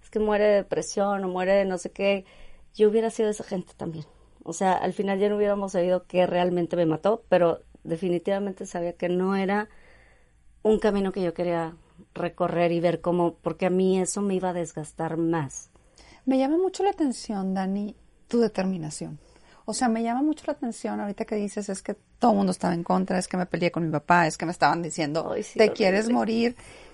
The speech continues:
Speaker 2: Tú
Speaker 1: Qué
Speaker 2: dices,
Speaker 1: feo.
Speaker 2: "Tenía mucho miedo", pero al mismo tiempo yo veo una mujer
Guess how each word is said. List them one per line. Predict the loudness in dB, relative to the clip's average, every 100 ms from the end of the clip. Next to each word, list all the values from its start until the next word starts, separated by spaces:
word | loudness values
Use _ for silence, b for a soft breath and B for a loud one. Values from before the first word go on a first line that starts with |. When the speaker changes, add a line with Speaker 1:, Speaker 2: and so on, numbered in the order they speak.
| B
Speaker 2:
Tú | 2
Speaker 1:
Qué | 4
Speaker 2:
dices, | 4 4 2
Speaker 1:
feo. | 0 -2 -4 -8 -12 -18 -20 -10 -6
Speaker 2:
"Tenía | 4 6 8
mucho | 6 4 4
miedo", | 6 6 4
pero | 2
al | 4
mismo | 4 2
tiempo | 0 0 2
yo | 2 2
veo | 2
una | 2 2
mujer | 0 0 -2 -2